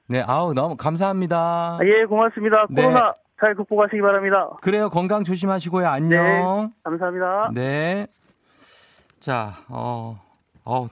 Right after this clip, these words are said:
Speaker 1: 친절하게 하니까 뭘 했는지 기억도 안 나네. 아, 이게 친절이 이렇게 힘든 겁니다, 여러분. 친절하게 하니까 이분이 누구였는지조차도 바로 기억이 안 나, 지금. 예.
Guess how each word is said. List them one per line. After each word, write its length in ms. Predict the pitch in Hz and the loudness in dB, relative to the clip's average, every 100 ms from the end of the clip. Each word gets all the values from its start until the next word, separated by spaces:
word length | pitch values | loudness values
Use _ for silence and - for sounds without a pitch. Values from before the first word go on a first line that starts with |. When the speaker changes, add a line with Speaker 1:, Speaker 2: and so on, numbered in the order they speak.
| - | -14
Speaker 1:
친절하게 520 | - 180 185 185 156 | -10 -6 -2 -2 -2
하니까 280 | 139 107 139 | -4 -4 -6
뭘 280 | 101 101 131 | -4 -4 -2
했는지 260 | 135 123 123 | -2 -4 -8
기억도 400 | - 120 120 101 | -6 -6 -4 -4
안 100 | 87 | -4
나네. 200 | 82 90 _ - - - _ _ - | -10 -14 _ -20 -20 -20 _ _ -10
아, 120 | - | -4
이게 160 | 165 117 | -2 -2
친절이 580 | - - 220 202 185 131 | -2 0 2 2 2 2
이렇게 280 | 160 175 185 | 0 0 0
힘든 300 | 196 196 180 | 0 0 -2
겁니다, 300 | 117 95 85 | -2 -2 -2
여러분. 320 | 82 78 135 - - _ | -4 -8 -14 -18 -20 _
친절하게 600 | - 240 226 226 190 151 | -2 0 2 2 2 0
하니까 500 | 127 113 - 165 95 _ - _ | 0 -2 -2 -2 -4 _ -20 _
이분이 400 | 107 135 175 160 | -4 0 0 0
누구였는지조차도 1040 | 110 123 208 220 208 190 151 160 156 139 139 _ - | -2 0 2 2 2 0 -2 -4 -2 -4 -6 _ -14
바로 300 | - 190 220 | -4 -2 0
기억이 340 | 185 170 110 | 0 0 -2
안 140 | 85 | -6
나, 100 | 82 | -8
지금. 220 | 78 78 78 - _ _ _ _ 90 | -10 -12 -14 -16 _ _ _ _ -8
예. 260 | 85 80 | -6 -6